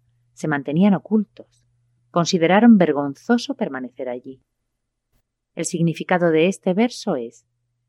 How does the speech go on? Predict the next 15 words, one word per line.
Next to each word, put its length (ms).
que 140
austeridades 800
realizaron 500
las 140
pastorcillas 800
para 240
poder 300
contemplar 760
la 160
hermosa 480
y 40
dulce 320
forma 340
de 120
Krishna, 480